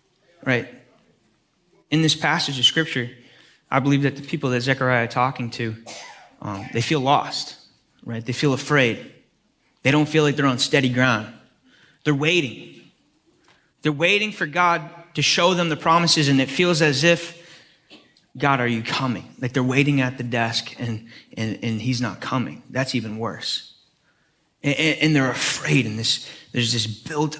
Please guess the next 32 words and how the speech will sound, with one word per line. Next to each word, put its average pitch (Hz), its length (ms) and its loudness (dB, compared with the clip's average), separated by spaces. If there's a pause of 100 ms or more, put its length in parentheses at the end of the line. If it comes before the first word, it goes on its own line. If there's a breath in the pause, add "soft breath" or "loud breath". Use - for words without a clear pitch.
up - 300 -8
tension 131 500 -2
of, - 320 -10 (240)
"Lord, 147 500 -2 (440 soft breath)
how - 200 0
do 165 100 2
we 131 120 0
live 147 380 0
until 143 260 0
you 127 160 2
come? 131 300 -2
How - 160 -2
do 175 60 2
we 147 120 4
know 151 480 0 (300 loud breath)
that 135 160 -8
you're 147 100 0
coming?" 135 640 -8 (1600)
Right? 151 240 -4
And 143 120 2
this 190 160 2
is, - 320 -4
I - 100 -12
believe, 143 500 -2 (1400)
what 127 120 -6
we 127 120 -4
see - 180 2
in 139 80 2
this 127 140 -2
passage 110 480 -4
is 110 140 -10
that - 340 -10